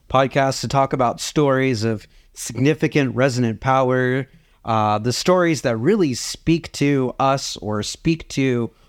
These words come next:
a great cultural moment, um, something that we can say is a creative achievement, um, that's more than the sum of its parts. Um, you know, they're the reason we go to the movies, they're the reason we, uh, pick up a controller, the reason we sit down and read a comic book,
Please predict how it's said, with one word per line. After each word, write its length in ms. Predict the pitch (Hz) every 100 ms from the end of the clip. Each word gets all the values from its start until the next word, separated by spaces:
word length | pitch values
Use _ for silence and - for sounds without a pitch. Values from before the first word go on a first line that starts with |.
| -
a 80 | 127
great 460 | 113 135 143 -
cultural 560 | - 170 180 - 143 131
moment, 640 | 113 117 131 135 139 - - _ _ 107
um, 440 | 110 107 107 113
something 320 | - 220 214
that 120 | 180
we 140 | 151 165
can 280 | 165 135 127
say 300 | - 139 127
is 100 | 107
a 60 |
creative 400 | - 139 139 120
achievement, 600 | 104 - 151 135 131 117 - _ _ _ 113
um, 220 | 113 113
that's 260 | 123 120
more 320 | 143 139 156 147
than 140 | 123
the 100 | 117
sum 220 | - 120
of 100 | 98
its 140 | 104 -
parts. 560 | - 82 - - - - _ _
Um, 320 | 104 95 98 135
you 80 |
know, 60 | 123
they're 160 | 120 151
the 120 | 156
reason 320 | 143 156 160
we 120 | 127
go 120 | 139
to 60 | 143
the 80 | 135
movies, 440 | 135 143 110 90
they're 100 | 110
the 100 | 104
reason 380 | 110 117 120 113
we, 320 | 117 113 107 - - -
uh, 260 | 110 110 110
pick 200 | 175 180
up 100 | 151
a 360 | 139 135 127
controller, 580 | 123 127 170 151 110 95 - _ _
the 200 | 127 127
reason 680 | 127 147 143 151 139 135 139
we 160 | 131 127
sit 220 | 165 139
down 180 | 143 135
and 140 | 127
read 120 | 139
a 60 | 131
comic 380 | - 143 117 -
book, 260 | 82 -